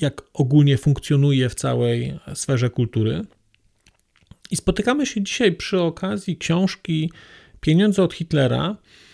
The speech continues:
książki głośnej, książki, która w roku dwa tysiące siódmym dostała w ramach, e, tego czeskiego, tej czeskiej nagrody Magnesia Litera, e, została wyróżniona jako,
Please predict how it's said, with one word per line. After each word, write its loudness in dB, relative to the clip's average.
książki -2
głośnej, 2
książki, -4
która -2
w -8
roku -4
dwa 0
tysiące -2
siódmym 0
dostała -2
w -8
ramach, -4
e, -6
tego -2
czeskiego, -4
tej -2
czeskiej -2
nagrody 2
Magnesia 0
Litera, -2
e, -2
została -2
wyróżniona 2
jako, -2